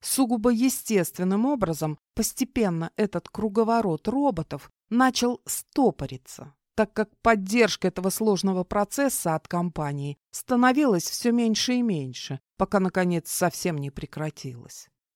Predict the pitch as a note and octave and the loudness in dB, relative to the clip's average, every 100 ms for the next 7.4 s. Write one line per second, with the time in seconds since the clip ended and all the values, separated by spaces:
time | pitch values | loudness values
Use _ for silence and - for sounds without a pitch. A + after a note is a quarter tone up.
0 | _ _ _ - G3+ - G3+ G3+ A3+ A3 | _ _ _ -2 -2 0 -2 0 0 -2
1 | C3+ - _ - B3+ B3+ B3+ C4+ C#4 G#3+ | -4 -10 _ 0 4 4 4 2 4 2
2 | D3+ - - C4+ B3+ D#3+ C#3+ G3 G#3 A#3+ | 2 -4 0 2 2 0 2 4 6 6
3 | A#3+ A#3 B3 B3+ - A3 E3 C3 B2 - | 4 4 2 0 -2 -2 -2 -6 -10 -14
4 | - - _ _ G#3 A#3+ A#3+ F3+ E3+ E3 | -16 -18 _ _ 4 6 6 2 0 0
5 | D#3 E3 E3 - D#3+ D3 C#3+ - _ - | 0 -2 -2 -2 -4 -4 -8 -12 _ -8
6 | G3 A#3 A3+ G#3 F#3 F3 E3+ F#3+ - B3 | 4 4 6 2 2 -2 -2 -2 -2 0
7 | A#3+ - C3+ B2+ | 0 -2 -10 -12